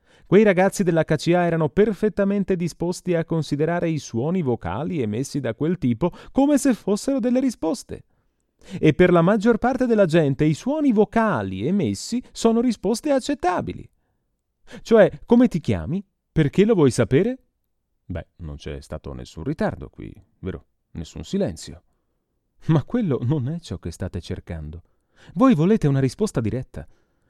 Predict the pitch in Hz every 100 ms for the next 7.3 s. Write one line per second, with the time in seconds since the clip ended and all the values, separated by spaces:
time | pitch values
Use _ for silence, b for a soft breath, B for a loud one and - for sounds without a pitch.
0 | - 226 254 175 185 175 262 220 180 -
1 | 262 180 147 180 - 139 175 170 - 131
2 | 127 180 208 160 190 196 - 76 - _
3 | _ _ _ _ - 196 214 180 262 208
4 | 98 95 131 127 - 262 233 147 190 214
5 | - 113 127 123 123 113 - 170 117 110
6 | 113 - 135 127 - 117 110 120 127 180
7 | 190 135